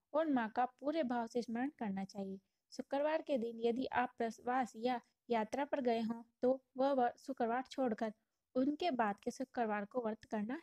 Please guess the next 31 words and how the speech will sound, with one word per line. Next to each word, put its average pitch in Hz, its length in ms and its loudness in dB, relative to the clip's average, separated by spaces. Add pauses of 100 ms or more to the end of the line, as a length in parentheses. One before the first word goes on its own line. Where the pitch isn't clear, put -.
चाहिए, 196 340 -2 (300)
पर 320 160 4
व्रत 233 400 0
अपने 247 260 -4
ही 311 140 -4
घर 254 180 -2
में 240 180 -2
करना 226 320 -6 (120)
चाहिए। 196 340 -6 (280)
सब 302 200 -2
मिलाकर 226 500 0
जितने 269 360 -4
शुक्रवार 226 480 -2
की 226 140 -6
मन्नत 220 400 -4
ली 220 160 -10
हो 226 180 -6 (340)
उतने 294 280 -2
शुक्रवार 226 560 -2
पूरे 254 340 -2
करने 202 300 -2
चाहिए। 190 360 -4 (300)
घर 277 200 4
में 320 180 -2
सोना 262 440 2
न 247 240 0 (200)
हो 262 100 0
तो 247 200 0
चांदी 214 380 -2
की 277 160 -8
पूजा 233 360 -4